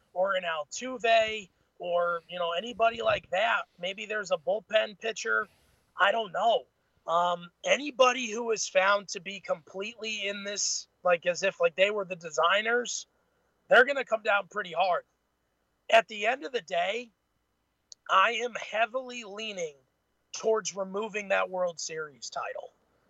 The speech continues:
And I say that because you need to send a message that if you are found to be cheating, especially in the playoffs,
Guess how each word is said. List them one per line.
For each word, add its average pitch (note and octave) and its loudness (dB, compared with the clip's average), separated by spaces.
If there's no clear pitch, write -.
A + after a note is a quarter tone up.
And G#3 8
I E3+ 6
say B3 2
that F3 2
because G3 2
you A#3 -8
need A#3 -8
to G3+ -6
send G#3+ 0
a F#3+ 0
message F3+ -2
that F#3 6
if E3+ -10
you A3 2
are C#4 12
found B3 -2
to A#3 -8
be G#3 -12
cheating, A3+ -4
especially A3+ 0
in C4 -6
the C4+ -8
playoffs, - -2